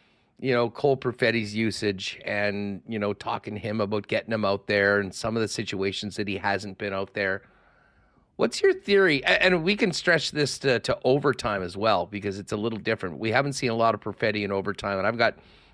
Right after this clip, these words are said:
a theory why I think the coaches are making that decision, but why guys like Appleton, and,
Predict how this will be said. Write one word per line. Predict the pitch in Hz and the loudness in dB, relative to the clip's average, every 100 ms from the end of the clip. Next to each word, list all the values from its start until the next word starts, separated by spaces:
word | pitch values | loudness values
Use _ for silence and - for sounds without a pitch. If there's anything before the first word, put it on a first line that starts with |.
| - | -8
a | 131 | -4
theory | 135 120 | 2 2
why | 117 123 113 | 4 6 4
I | |
think | 104 131 107 | 2 -4 -6
the | |
coaches | 98 123 113 107 107 | -2 -2 -2 -6 -4
are | |
making | 104 110 113 | -2 -4 -2
that | 104 95 | -2 -2
decision, | 104 - 104 101 92 - - - | -6 -6 -6 -6 -8 -12 -20 -10
but | 120 | -2
why | 131 131 | 2 4
guys | 123 123 113 | 6 4 4
like | 117 | 2
Appleton, | 117 113 117 - 117 104 - - _ - | 4 4 2 -2 -2 -4 -10 -20 _ -2
and, | 147 | -2